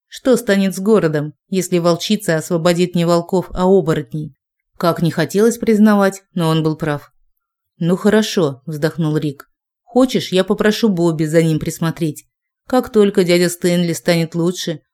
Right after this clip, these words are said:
он поможет и ему приехать к нам». Я недоверчиво уставилась на него. «Ты правда поможешь ему?» Рик, кажется, обиделся даже. «Он дорогой для тебя человек,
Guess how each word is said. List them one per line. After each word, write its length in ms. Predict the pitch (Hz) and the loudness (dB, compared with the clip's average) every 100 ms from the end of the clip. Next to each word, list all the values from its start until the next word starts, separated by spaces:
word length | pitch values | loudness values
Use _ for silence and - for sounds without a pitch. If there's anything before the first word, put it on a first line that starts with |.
| _ | _
он 200 | - 165 | -4 -2
поможет 480 | 180 220 220 214 226 | 2 4 4 2 -2
и 60 | 233 | 0
ему 340 | 240 262 208 | 4 4 4
приехать 480 | - 208 170 165 - | 2 0 0 -2 -10
к 80 | - | -8
нам». 280 | 156 143 139 _ _ _ _ _ _ | -8 -10 -16 _ _ _ _ _ _
Я 160 | 247 | 4
недоверчиво 640 | 254 247 262 226 - 170 175 | 4 4 4 2 0 0 0
уставилась 480 | 185 190 147 147 - | 0 0 2 -2 -2
на 60 | |
него. 400 | 156 151 147 139 _ _ _ | -4 -4 -6 -12 _ _ _
«Ты 120 | 170 | -6
правда 420 | - 147 156 170 | -2 0 0 0
поможешь 580 | 175 160 147 156 196 - | -2 -2 -2 -2 -4 -2
ему?» 340 | 226 208 151 - _ _ _ _ _ _ | 0 0 -2 -12 _ _ _ _ _ _
Рик, 360 | 165 175 240 240 | -2 0 0 2
кажется, 460 | 226 202 202 202 202 | 0 2 0 2 2
обиделся 520 | 185 147 165 160 175 | 2 0 -2 -2 -2
даже. 400 | 156 139 151 147 _ _ _ _ _ _ | -2 -6 -10 -16 _ _ _ _ _ _
«Он 300 | - 156 208 | -4 2 4
дорогой 400 | 233 190 160 170 | 4 4 2 2
для 140 | 165 175 | 4 2
тебя 240 | 175 170 | 2 -2
человек, 640 | 170 175 160 151 185 196 | -2 0 0 0 -2 -4